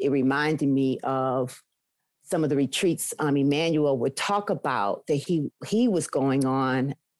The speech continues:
in, on his healing journey. Um, after the murder of his dad, he became very active in nature and gardening and planting and music and the arts.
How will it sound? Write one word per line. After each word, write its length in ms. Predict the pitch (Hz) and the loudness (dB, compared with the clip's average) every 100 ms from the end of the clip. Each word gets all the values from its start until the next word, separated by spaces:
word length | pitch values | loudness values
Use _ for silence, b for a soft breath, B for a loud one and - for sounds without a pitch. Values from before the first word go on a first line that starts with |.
| _ | _
in, 280 | 165 156 147 - | 0 2 2 0
on 160 | 139 | 0
his 240 | 143 247 254 | 2 2 2
healing 380 | 226 160 143 | 2 2 2
journey. 540 | 131 147 131 135 131 135 B B B B B _ | 0 0 0 2 0 -2 B B B B B _
Um, 200 | 143 135 | -2 -2
after 300 | 135 143 156 | -2 -2 0
the 80 | 151 | 2
murder 240 | 143 143 135 | 2 2 0
of 100 | 123 | 0
his 180 | 135 | -2
dad, 600 | - 156 196 147 113 87 - | -2 0 2 2 0 -2 -4
he 220 | - 214 | -2 0
became 520 | 185 - 160 139 131 | 0 -2 -2 2 2
very 380 | 117 127 123 - | 2 2 0 0
active 320 | 127 123 127 | -4 -4 -2
in 160 | 127 123 | 0 0
nature 600 | 143 135 - 127 127 117 | 0 -2 -2 0 0 0
and 340 | 85 131 123 | -2 -2 -2
gardening 720 | 123 127 131 131 131 127 123 123 | -2 -2 0 0 0 0 0 0
and 120 | 120 | -2
planting 580 | - 160 139 127 127 120 | -4 -2 0 0 0 0
and 140 | 120 | 2
music 560 | 135 147 143 139 131 127 | 2 2 2 2 0 0
and 140 | 131 | 0
the 80 | 113 | 0
arts. 560 | - 131 131 - - | 0 -2 -2 -4 -8